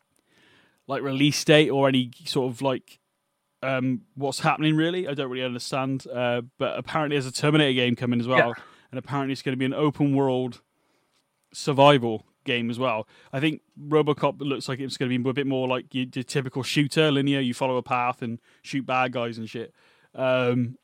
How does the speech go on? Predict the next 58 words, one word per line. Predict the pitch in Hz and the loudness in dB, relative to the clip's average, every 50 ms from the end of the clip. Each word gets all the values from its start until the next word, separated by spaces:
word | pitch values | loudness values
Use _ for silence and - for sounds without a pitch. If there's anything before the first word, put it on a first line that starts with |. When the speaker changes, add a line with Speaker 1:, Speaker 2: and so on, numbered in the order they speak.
| _ _ _ _ _ | _ _ _ _ _
Speaker 1:
but | - 135 | -2 0
they | 135 | 2
had | 135 143 143 | 4 4 4
Ed | - 151 151 - | 4 2 2 2
two | - 165 156 | 2 2 2
oh | 151 | 4
nine | 147 147 151 147 | 2 2 2 0
in | 147 | 0
the | 143 | -2
trailer | 143 - 151 143 147 143 | -2 -2 0 0 0 2
for | - 135 | 2 2
RoboCop. | 139 143 143 143 139 - 156 147 147 139 - _ _ - | 2 2 2 0 0 0 2 2 2 0 -2 _ _ -6
There's | 135 143 147 - | -4 -4 -4 2
so | - 185 175 | 4 6 6
many. | 165 160 151 | 8 8 6
No-, | 147 147 151 143 127 - - - _ | 6 4 2 0 -2 -6 -12 -12 _
I | 160 | -6
don't | 156 196 | -2 0
know | 196 | 0
if, | 175 147 | 0 0
do | - | -2
you | 180 202 | 0 0
ever | 214 214 | 0 0
watch | 233 226 - | 0 -2 -2
RoboCop? | - 233 226 240 240 - 277 262 254 - - | -2 -4 -4 -4 -4 -4 -6 -6 -6 -8 -12
I | 165 | -12
don't | 156 160 156 | -10 -6 -6
know. | 147 123 101 98 98 _ _ _ _ _ _ _ _ _ _ _ _ _ - | -4 -6 -6 -8 -12 _ _ _ _ _ _ _ _ _ _ _ _ _ -16
Speaker 2:
Uh, | - 143 - _ - _ _ - - | -16 -16 -16 _ -20 _ _ -8 -2
not | 160 170 175 156 - | 0 2 2 0 0
really. | 156 156 160 151 147 139 135 127 123 117 113 - - - - - _ _ _ _ _ _ _ 143 | -4 -4 -2 0 0 0 0 -2 -4 -8 -12 -14 -16 -20 -20 -20 _ _ _ _ _ _ _ -12
Speaker 1:
Okay, | 127 131 123 | -8 -6 -4
I | 117 117 123 | -4 -4 -4
can't, | 127 - 143 139 - - - - - | -2 -2 -4 -4 -6 -12 -20 -16 -4
it | - 151 | 0 2
was | 165 165 | 2 2
a | 175 | 2
film | - - 202 208 196 | 2 2 2 4 6
I | 190 175 | 6 6
watched | 165 170 160 - | 8 6 6 6
when | 165 160 | 4 6
I | |
was | 151 151 139 | 6 6 6
younger | 151 160 151 135 131 | 6 6 6 4 4
that | 127 123 | 2 2
I | 117 127 135 | 2 0 0
probably | - - - - 160 151 139 139 143 | -2 -4 -2 0 2 2 2 2 0
shouldn't | 135 - - 135 131 135 | 0 0 0 0 2 2
have | 127 120 | 2 2
watched, | 117 127 151 156 - - - - - - | 2 0 0 0 -4 -8 -12 -14 -16 -10
to | - - | -8 -4
be | 131 131 | -4 -4
totally | 131 - 143 135 - 156 | 0 2 2 4 4 2
Speaker 2:
Yeah. | 143 156 | 2 4
Speaker 1:
<laughs> | |
honest | 139 165 160 - | 4 4 4 4
with | - 156 147 - | 0 -2 0 2
you. | 156 - | 0 0